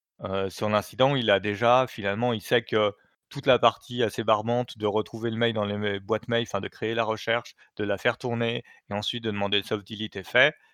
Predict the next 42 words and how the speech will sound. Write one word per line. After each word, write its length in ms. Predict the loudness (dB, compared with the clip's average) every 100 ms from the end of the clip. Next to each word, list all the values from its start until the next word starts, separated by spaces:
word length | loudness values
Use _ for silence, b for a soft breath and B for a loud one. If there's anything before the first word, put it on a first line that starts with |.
| b
Ils 140 | -12
peuvent 220 | -4 -4
se 40 | -4
concentrer 440 | -8 -6 -4 -2 -4
sur 280 | -4 -8
qui 120 | -4 -4
est-ce 140 | -2
qui 80 | 0
a 40 |
été 180 | -2 -4
ciblé, 500 | -8 -8 -2 -2 -2
à 120 | -2
quoi 180 | -2 -2
ça 140 | 0 -2
ressemble, 480 | -2 -2 -2 -2 -6
est-ce 260 | -4 -4 -4
que 120 | -6
potentiellement, 840 | -4 -6 -6 -6 -6 -4 -4 -6 -10 b b _ -4
heu, 300 | -2 -2 -4
j'ai 200 | -4 -4 -6 -14
d'autres 260 | -4 -2 2
activités, 560 | 0 0 -16 -12 -6 -4
enfin 180 | 0
il 40 | 2
y 40 |
a 40 | 0
d'autres 260 | -2 -4
choses 180 | -4 -8
qu'il 100 | -10
faut 140 | -16 -12
que 60 |
je 80 | -10
cherche 320 | -2 -2 -4 -10
sur 200 | -12 -10
ces 120 | -10
postes 380 | -6 -6 -8 _ _ _ -20
utilisateurs 760 | -16 -12 -8 -6 -2 -2 -2
ou, 140 | -4 -10
heu, 160 | -8 -10
chez 180 | -10 -14
ces 240 | -12 -14
utilisateurs-là. 680 | -14 -16 -14 -10 -10 -12 -18